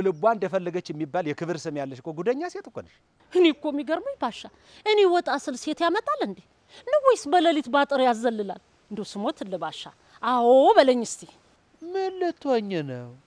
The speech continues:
Speaker 2: የምሆነውንማ እኔ ያውቃለሁ። ልሙትልህ ባሻ፣ እኔ ያንተ ሚስት እኮ ቀጭን እመቤት ነኝ። ስማ፣ እሷን በቃሪያ ጥፊ፣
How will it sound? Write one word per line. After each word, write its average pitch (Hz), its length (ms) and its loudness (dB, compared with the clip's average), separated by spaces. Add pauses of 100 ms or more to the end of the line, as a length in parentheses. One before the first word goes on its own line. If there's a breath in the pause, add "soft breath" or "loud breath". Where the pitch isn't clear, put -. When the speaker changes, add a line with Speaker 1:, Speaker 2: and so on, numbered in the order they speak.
(400)
Speaker 2:
የምሆነውንማ 349 960 6 (100)
እኔ 453 120 2
ያውቃለሁ። 185 500 2 (300)
ልሙትልህ 294 840 0
ባሻ፣ 214 260 -2 (400 soft breath)
እኔ 349 120 -2
ያንተ 277 340 -2
ሚስት 247 220 -6
እኮ 240 140 -8 (240)
ቀጭን - 540 -6
እመቤት 170 420 -8
ነኝ። 160 160 -20 (160)
ስማ፣ 262 220 -4 (280 soft breath)
እሷን 247 360 -6
በቃሪያ 160 500 -8
ጥፊ፣ - 200 -18